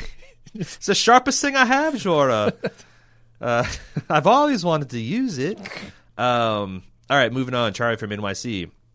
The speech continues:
Speaker 2: "I think that Arya will meet up with Sansa at the end of the season.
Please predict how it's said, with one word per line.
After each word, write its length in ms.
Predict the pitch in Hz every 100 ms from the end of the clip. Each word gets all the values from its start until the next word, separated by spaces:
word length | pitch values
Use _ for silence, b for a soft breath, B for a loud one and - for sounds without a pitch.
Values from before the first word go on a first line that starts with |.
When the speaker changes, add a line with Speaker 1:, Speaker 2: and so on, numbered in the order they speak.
| _ -
Speaker 2:
"I 220 | 117 165
think 320 | - 104 104
that 100 | -
Arya 260 | 95 95 107
will 80 | 98
meet 160 | 92
up 100 | 107
with 80 | -
Sansa 260 | - 185 110
at 80 | 95
the 60 |
end 80 | 104
of 40 | 104
the 60 |
season. 500 | 107 117 87 78 73